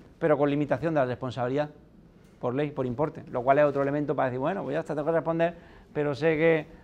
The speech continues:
por lo menos más allá de eso no". Eso es, <coughs> luego mira, mirad, A,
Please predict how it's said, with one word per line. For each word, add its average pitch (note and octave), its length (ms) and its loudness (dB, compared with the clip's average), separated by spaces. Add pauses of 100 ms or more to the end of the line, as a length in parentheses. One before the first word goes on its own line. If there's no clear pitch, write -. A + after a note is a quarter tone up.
por C#3+ 120 -4
lo C#3+ 100 -2
menos D#3 220 -2
más D3+ 180 2
allá D3 180 2
de D3 80 0
eso D3 200 -6
no". G2 120 -10 (1600)
Eso A3 220 6
es, C4 240 4 (400)
<coughs> - 540 0
luego E3 280 6
mira, F3 260 4 (400)
mirad, D#3 240 8 (140)
A, A3 320 10